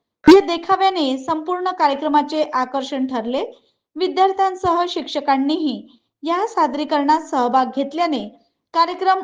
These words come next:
अधिकच प्रभावी झाला. छावा चित्रपटातील देखावा यामध्ये छत्रपती संभाजी महाराज यांच्या भूमिकेत प्राध्यापक अजय चव्हाण सर, औरंगजेब यांच्या भूमिकेत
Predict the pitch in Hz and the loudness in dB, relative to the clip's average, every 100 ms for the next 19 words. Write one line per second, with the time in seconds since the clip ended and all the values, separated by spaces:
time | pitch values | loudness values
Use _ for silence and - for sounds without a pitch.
0 | - 269 302 311 359 359 302 254 247 233 | -2 0 0 0 -2 -2 0 0 0 -2
1 | 240 233 220 214 180 - _ _ _ _ | -2 -2 0 -2 -4 -12 _ _ _ _
2 | - 339 330 381 392 381 294 285 285 294 | 0 2 2 2 0 -4 -4 -2 -2 -4
3 | 311 285 269 262 320 320 240 208 - _ | -4 -2 -2 0 0 2 0 -2 -12 _
4 | _ - 311 339 339 349 359 339 285 269 | _ -6 0 0 0 -2 -2 -4 -4 -4
5 | 277 294 302 294 240 240 240 262 254 262 | -4 -6 -4 -2 0 -2 -2 -4 -2 2
6 | 302 381 - _ _ _ - 339 359 339 | 2 0 -10 _ _ _ -6 -2 -2 0
7 | 403 339 302 330 294 208 - - _ - | 0 0 -2 -2 -4 -4 -8 -20 _ -2
8 | 311 240 320 311 311 311 - 269 285 320 | 0 2 -2 0 0 -2 0 0 2 0
9 | 320 233 233 240 - 285 - - _ _ | 0 0 0 -2 0 -2 -2 -10 _ _
10 | _ - 330 330 359 381 311 262 - 277 | _ -4 0 2 0 -2 0 -2 -4 0
11 | 294 269 302 247 240 240 302 | 2 2 0 2 0 0 -2